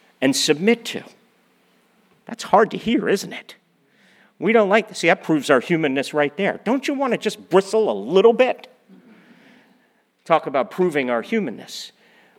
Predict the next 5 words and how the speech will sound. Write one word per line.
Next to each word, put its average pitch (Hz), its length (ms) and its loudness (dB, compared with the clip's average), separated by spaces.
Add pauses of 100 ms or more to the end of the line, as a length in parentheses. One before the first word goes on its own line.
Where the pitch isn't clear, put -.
(100)
But - 120 -4
we're 139 100 -8
called 170 540 0 (680)
to - 140 0
surrender 156 720 -2